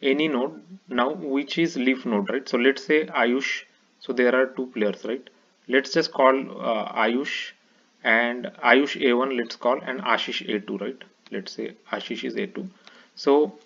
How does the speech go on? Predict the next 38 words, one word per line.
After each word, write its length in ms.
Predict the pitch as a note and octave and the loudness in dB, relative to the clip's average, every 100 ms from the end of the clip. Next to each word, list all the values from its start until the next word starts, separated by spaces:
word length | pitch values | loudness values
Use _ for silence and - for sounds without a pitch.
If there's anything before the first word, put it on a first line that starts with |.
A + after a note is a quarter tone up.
| _ - | _ 0
Ayush 500 | B2+ A#2+ D#3+ F#3 - | 6 6 6 2 -4
will 280 | C#3+ C3+ C#3 - | -2 -2 -2 -10
f-, 260 | - - - | -20 -20 -6
be 120 | B2+ | -4
first, 460 | A#2+ C3 B2+ - - | 0 2 2 0 -6
uh, 540 | - A2+ G#2 G#2 G2+ - - | 0 2 2 0 -2 -6 -6
he 180 | A#2 | 0
will 160 | A#2+ C3 | 2 2
get 300 | B2 B2 B2 | 2 2 2
the 120 | A#2+ | 0
first 360 | A2+ A#2+ A#2+ - | 2 2 0 0
move, 260 | G#2+ G2 | 0 0
right? 180 | F#2+ C3+ | 0 -4
So 200 | - B2+ | -4 -6
he 160 | - A#2+ | -2 0
will 220 | B2+ C3+ A#2+ - - | 2 0 -4 -14 -6
either 460 | B2 A2 A#2+ E3+ | 2 4 4 4
he 160 | E3 C3+ | 2 0
can 300 | D3+ D3 F3+ - | 2 2 0 -10
r-, 200 | - B2+ - - - - _ _ B2+ | -6 -6 -6 -20 -20 -20 _ _ 0
remove 420 | B2+ C#3 D3 D3 | 2 4 2 4
two 280 | E3 C4 - _ | 4 4 -2 _
or 360 | C3 D3 G3 A3 | 2 4 4 2
he 200 | C#3 C3+ | -4 -2
can 200 | C#3+ C#3 | -2 0
remove 360 | B2+ B2 B2 | 0 0 -4
three, 220 | A2 G2 | -4 -4
right? 180 | - D3+ | -2 -4
Because 320 | B2+ A#2+ C3 | -4 -4 -4
these 240 | B2 A#2+ A#2+ | -2 -4 0
are 140 | B2 | 0
the 80 | C3 | -2
two 240 | B2+ B2+ | -4 -4
leaves 480 | B2 A#2+ A2 F#2+ - - | -2 0 0 -2 -8 -14
in 200 | A#2 G#2+ | -8 -4
this 180 | G#2 A2 | -4 -4
tree, 240 | - G2+ | -4 -4
right? 200 | F#2 B2+ | -4 -6